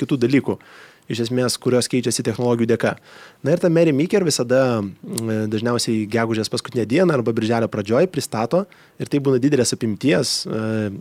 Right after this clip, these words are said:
įvairiais metais tai būdavo nuo dviejų šimtų penkiasdešimt iki trijų šimtų penkiasdešimt skaidrių, e, dydžio, e, analizė. Ir visi žmonės, kurie dirba internete arba dirba su technologijom, jiems tai būna labai įdomu, nes paskui visus metus galim matyti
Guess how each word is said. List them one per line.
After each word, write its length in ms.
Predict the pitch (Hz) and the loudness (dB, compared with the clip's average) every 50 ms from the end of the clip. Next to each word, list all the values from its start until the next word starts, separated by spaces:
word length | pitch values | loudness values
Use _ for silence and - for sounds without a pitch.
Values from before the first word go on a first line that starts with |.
| - 113 | -8 -4
įvairiais 260 | 110 113 120 127 - | -2 0 0 0 0
metais 300 | - 123 123 120 123 113 | 0 -2 -2 0 -2 -2
tai 80 | - 117 | -4 -2
būdavo 240 | 113 120 113 107 110 | 0 0 0 0 0
nuo 140 | 110 113 104 | 0 -2 0
dviejų 240 | 110 117 117 110 - | 0 0 0 0 -2
šimtų 160 | 127 107 113 | -4 -6 -4
penkiasdešimt 540 | - 123 139 151 156 147 135 131 - 139 120 | -2 0 0 2 2 2 2 2 0 -2 -4
iki 80 | 120 113 | -4 -2
trijų 220 | - 139 139 - 143 | 0 0 0 0 -2
šimtų 100 | 117 - - | -4 -2 -2
penkiasdešimt 400 | 131 123 117 117 113 - 117 101 - - _ | -2 0 -2 -2 -2 -4 -6 -8 -8 -16 _
skaidrių, 520 | - - - - 143 147 143 123 110 95 - - _ _ - - - - _ _ - | -12 -10 -4 0 0 2 2 2 0 0 -2 -8 _ _ -20 -20 -20 -20 _ _ -6
e, 280 | 139 117 117 113 113 | -4 -2 -2 -2 -2
dydžio, 340 | 110 110 127 127 120 117 113 110 104 101 98 - 101 98 | 0 0 0 2 2 2 2 2 0 -2 -6 -8 -10 -8
e, 240 | 110 110 110 107 - - | -6 -4 -4 -4 -4 -4
analizė. 500 | 120 110 107 107 107 120 123 135 175 208 - - _ - - - - - - _ _ - | -2 -2 0 0 0 0 2 2 2 2 0 -6 _ -20 -20 -20 -20 -20 -20 _ _ -4
Ir 440 | - 123 127 127 127 123 123 120 113 110 - - | 0 2 2 4 4 4 2 0 -2 -6 -12 -8
visi 200 | - 113 - 165 160 | -6 -2 0 0 0
žmonės, 340 | 143 120 127 143 131 110 - | 2 2 2 4 2 2 0
kurie 200 | - 113 113 110 | -2 -2 -2 0
dirba 500 | 110 117 117 113 110 107 104 104 101 98 98 95 - - - | 0 0 0 2 2 2 2 0 -2 -4 -6 -8 -10 -8 -6
internete 540 | 117 110 - 113 107 107 98 - - 131 170 | -6 -4 -4 -2 -2 -2 -4 0 0 2 2
arba 360 | 175 165 147 120 117 110 110 | 4 2 2 0 0 0 0
dirba 220 | 107 123 120 117 110 | 0 0 0 0 0
su 120 | - 127 | 0 -2
technologijom, 400 | 117 - 110 104 120 139 160 160 | -2 -2 -2 0 0 2 2 0
jiems 140 | 147 139 - | 0 -2 -2
tai 80 | - 135 | -2 0
būna 220 | 120 127 127 123 120 | 2 2 2 2 2
labai 160 | 117 120 117 | 2 2 2
įdomu, 320 | 110 107 107 120 170 208 - - - - - - - - _ _ - | 2 0 0 0 -2 -2 -6 -14 -20 -20 -20 -20 -20 -20 _ _ -4
nes 200 | - 123 123 - | -2 0 0 0
paskui 300 | - 135 - - 151 147 | -2 -4 0 2 2 2
visus 240 | 127 127 - 214 202 185 | 4 2 2 2 2 4
metus 300 | 170 156 - 160 139 120 | 2 4 4 2 2 2
galim 240 | 120 120 120 123 | 2 2 2 2
matyti 400 | 120 120 113 - 139 131 127 120 | 2 0 2 2 2 2 2 2